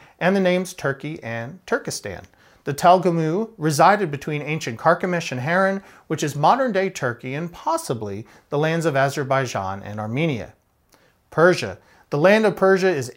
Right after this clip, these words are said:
ancient and long-running and the easiest to identify, only having changed its name to Iran during the last century in nineteen thirty-five.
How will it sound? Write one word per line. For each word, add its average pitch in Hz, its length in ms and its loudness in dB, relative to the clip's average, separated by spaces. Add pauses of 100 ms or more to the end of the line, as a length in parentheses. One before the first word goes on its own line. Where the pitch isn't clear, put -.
ancient 208 420 0
and 107 160 -8
long-running 139 640 0
and 143 120 -4
the 143 140 -4 (100)
easiest 208 400 0
to 135 120 -2
identify, 147 640 2 (280)
only 208 240 4
having 185 320 2
changed 156 320 -2
its 156 180 -4
name 135 320 -4
to 131 220 -6
Iran 127 500 0
during 139 260 -2
the 156 60 -2
last 127 280 -2
century 113 340 -6
in 143 140 -6
nineteen 110 380 -10
thirty-five. 101 760 -2